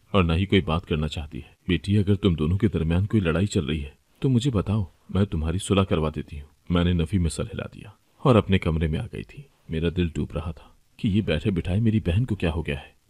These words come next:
यूं ही तीन दिन गुजर गए थे। इन तीन दिनों में एक बार भी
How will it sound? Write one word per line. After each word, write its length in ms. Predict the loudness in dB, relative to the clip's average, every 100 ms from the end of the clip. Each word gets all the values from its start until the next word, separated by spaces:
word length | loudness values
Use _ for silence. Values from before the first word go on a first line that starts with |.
| 2
यूं 120 | 4
ही 100 | 4
तीन 300 | 2 0 2
दिन 160 | 0
गुजर 220 | -4 -6 -6
गए 160 | -8 -12
थे। 140 | -16 -20 _ _ _ -2
इन 140 | -2
तीन 240 | 0 -2
दिनों 240 | 0 0 0
में 120 | 0
एक 260 | 0 -2 -4 -4
बार 180 | -2
भी 200 | -2 -8